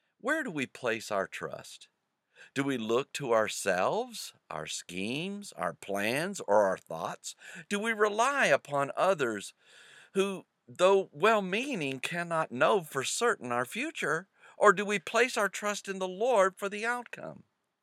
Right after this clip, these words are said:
As we ponder Paul's words, perhaps his trusting in the Lord, whether he visits the Philippians or not,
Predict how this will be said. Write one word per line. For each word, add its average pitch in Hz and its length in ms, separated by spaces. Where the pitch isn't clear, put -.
As 127 160
we 135 140
ponder 170 500
Paul's 170 480
words, 92 380
perhaps 151 520
his 147 220
trusting 196 520
in 151 120
the 135 80
Lord, 131 340
whether 120 240
he 117 160
visits 113 400
the 104 140
Philippians 127 640
or 98 100
not, 92 300